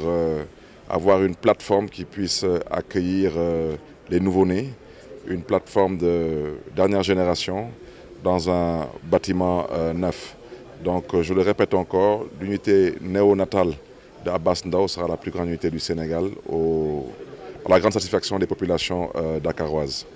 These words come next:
Et, euh, je souhaiterais aussi, en collaboration avec le directeur de l'hôpital, euh, Abass Ndao,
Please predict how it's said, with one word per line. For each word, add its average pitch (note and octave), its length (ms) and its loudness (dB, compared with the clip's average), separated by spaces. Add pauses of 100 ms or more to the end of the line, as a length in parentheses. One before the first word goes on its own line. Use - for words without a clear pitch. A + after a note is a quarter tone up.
(680)
Et, F2+ 60 -4
euh, E2+ 580 0
je E2+ 140 -2
souhaiterais F#2+ 580 2
aussi, F#2 480 -4
en E2+ 80 -6
collaboration F2 600 0
avec E2+ 100 -2
le E2+ 140 -4
directeur E2+ 320 -2
de E2 60 -2
l'hôpital, D#2+ 420 -2 (100)
euh, D2+ 180 -4
Abass D#2 340 -6
Ndao, D#2+ 220 -4